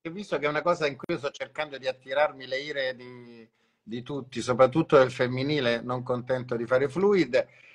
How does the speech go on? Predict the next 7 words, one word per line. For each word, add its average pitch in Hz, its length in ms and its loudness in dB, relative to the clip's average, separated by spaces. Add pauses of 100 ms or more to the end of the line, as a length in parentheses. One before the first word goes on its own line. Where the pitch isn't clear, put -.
(140)
non 180 220 -2 (680)
ci 262 140 -10
sono 202 320 6
delle 135 200 4
post-produttrici 131 840 -8
brave 139 340 0
donne? 123 380 0